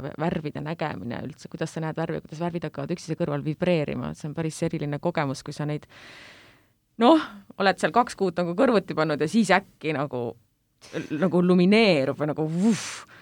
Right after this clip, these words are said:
Et see, see on võimas kogemus olnud. Ja ma ütleks ausalt, et, äh, et meie praegune rektor, äh, Mart Kalm,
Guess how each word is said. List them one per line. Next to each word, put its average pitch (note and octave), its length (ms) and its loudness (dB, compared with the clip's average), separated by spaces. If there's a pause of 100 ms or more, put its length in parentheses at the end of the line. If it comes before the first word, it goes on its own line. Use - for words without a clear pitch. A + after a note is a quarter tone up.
(220)
Et D#3 200 -4
see, F3 380 4 (220)
see F#3 200 0
on F3 160 2
võimas F3 560 0
kogemus F3 420 -2
olnud. D3+ 320 -4 (840)
Ja G#3 80 4
ma G3 140 4
ütleks G#3+ 260 -2
ausalt, A3+ 320 0
et, F3+ 240 -6
äh, F3 140 0 (680)
et F3+ 140 -4
meie F#3 200 2
praegune G#3+ 360 2
rektor, F#3+ 400 0 (220)
äh, F3 180 -2
Mart A#3 240 -2
Kalm, F3 420 0